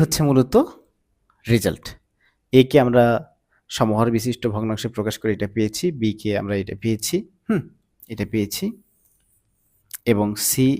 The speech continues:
সমান আমরা এটা পেয়ে গেলাম। যাই হোক, একটু বুঝে নেবেন, উম, ব্যাক করে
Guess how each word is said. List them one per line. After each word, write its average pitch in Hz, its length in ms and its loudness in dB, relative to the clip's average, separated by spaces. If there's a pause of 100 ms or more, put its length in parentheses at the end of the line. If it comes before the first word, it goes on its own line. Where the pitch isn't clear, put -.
(160)
সমান 95 300 -2
আমরা 95 200 -2
এটা 92 180 -4
পেয়ে 92 200 0
গেলাম। 78 180 -6 (880)
যাই 113 200 8
হোক, 90 140 -6 (500)
একটু 139 280 -2 (100)
বুঝে 110 260 -2
নেবেন, 170 200 -4 (520)
উম, 104 200 -4 (240)
ব্যাক 117 160 6 (120)
করে 110 140 4